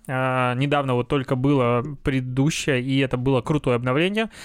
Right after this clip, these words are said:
Сейчас идёт следующее. Видимо, ребята прям упарываются и хотят захватить рынок, потому что, смотря на то, как другие сервисы социальной сети развиваются, как-то не развиваются. Ну, то есть, по сути, ну вот если подумать, у Инстаграма с Фейсбуком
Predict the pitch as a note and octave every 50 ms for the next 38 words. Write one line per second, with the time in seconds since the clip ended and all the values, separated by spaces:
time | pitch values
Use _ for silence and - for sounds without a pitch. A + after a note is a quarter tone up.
0 | - - - - - F3 E3 - D#3 D3 D3+ C3 - - F#3 G#3+ A#3 B3 G3 -
1 | F3 D3+ C3+ D3 F3 F3+ F3+ D#3 D3 C3+ B2+ B2+ B2 B2+ C#3 E3 - D3 B2 B2+
2 | C#3 C#3+ C3+ C3 B2+ B2 - C#3+ D#3+ F#3 F3+ E3+ D3 - - B2+ - C3+ B2 D3
3 | C#3 B2 A2+ - C3+ A#2+ C3+ B2+ A#2+ C#3+ C#3+ C3+ A#2+ A2+ - - - B2+ C3 D3
4 | C#3+ - - C#3 B2+ - - - - - - - - - - D3 C#3 C#3+ F3+ F#3+
5 | F3 E3+ D#3+ - F#3 D#3+ E3+ D3 C3 C3 D3 D#3 D3 D3 E3 E3+ E3 D3+ C3 -
6 | - D#3+ D#3+ D#3 D3+ C3+ - - - - D3+ C#3+ C#3 C#3+ C3+ - E3+ D3+ - D3
7 | C#3+ D3 E3 F#3 A#3 D4 C#4+ - - - B3+ A#3+ A3 A3 - _ _ _ _ -
8 | - G#3 - - F#3+ E3 D3+ D3 D3 C3+ C3 C3+ C#3 C#3+ C3 A#2+ A2+ G#2+ - -
9 | E3+ D3 E3 F#3+ F3+ - D3+ D3 C3+ - - - - - - F#3 - - D3+ C#3
10 | - - G#3+ A3+ - - E3+ D3+ C3 A#2 A2 A#2+ - _ _ - - D#3+ D#3 C3
11 | C#3 C3+ B2+ - C#3+ - C3 B2 C3 E3 G3+ F#3+ C3 - - B3+ G#3 D3+ D3+ C#3
12 | - - C3+ B2+ C#3 D#3 F#3 E3+ C3+ - - - C3+ B2+ C#3 D#3+ A#3 B3+ - F#3+
13 | C#3+ B2 B2+ C#3